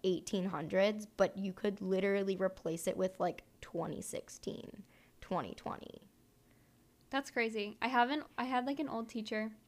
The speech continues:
Speaker 2: He would always say, "Times change, people don't."
Speaker 1: Exactly. It was
Speaker 2: And,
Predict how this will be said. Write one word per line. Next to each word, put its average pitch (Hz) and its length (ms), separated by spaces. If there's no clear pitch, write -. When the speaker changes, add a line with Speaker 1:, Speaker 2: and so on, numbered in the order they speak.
Speaker 2:
He - 140
would 254 140
always 226 340
say, 214 260
"Times 214 400
change, 208 300
people 214 260
don't." 190 220
Speaker 1:
Exactly. 180 540
It 214 60
was 214 180
Speaker 2:
And, 220 580